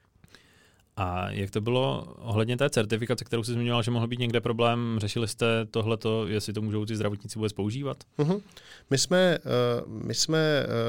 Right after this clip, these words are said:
Speaker 2: certifikaci jako takovou nedělali, protože to nebylo pro nás, eh, časově, eh, únosný, ale udělali jsme všechny testy, aby jsme zjistili, že to není zdraví škodlivý, že to skutečně filtruje, že ta maska těsní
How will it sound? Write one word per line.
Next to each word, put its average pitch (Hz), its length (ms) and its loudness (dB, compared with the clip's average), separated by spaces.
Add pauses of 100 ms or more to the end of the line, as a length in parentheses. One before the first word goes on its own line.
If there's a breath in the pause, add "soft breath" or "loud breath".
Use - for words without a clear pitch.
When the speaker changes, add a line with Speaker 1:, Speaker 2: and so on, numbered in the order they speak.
(120)
Speaker 2:
certifikaci 143 640 -2
jako - 160 -2
takovou 143 260 -2
nedělali, 120 460 2
protože 120 380 -6
to 127 140 -4
nebylo 117 360 -2
pro 117 160 -4
nás, 117 360 -2
eh, 117 40 0 (300)
časově, 117 840 0 (160)
eh, - 20 -6 (120)
únosný, 117 640 -2 (460 loud breath)
ale 120 160 2
udělali 120 280 2
jsme 127 160 -2
všechny 131 300 -4
testy, 123 420 -2
aby 117 160 -2
jsme 123 200 -2
zjistili, 117 500 -2
že 117 480 0
to 120 100 -4
není 117 220 -2
zdraví 117 260 -2
škodlivý, 117 480 -4
že 117 100 -8
to - 100 -10
skutečně 113 480 -6
filtruje, 113 640 0
že 110 160 -2
ta 117 120 -4
maska 117 300 -2
těsní 113 500 0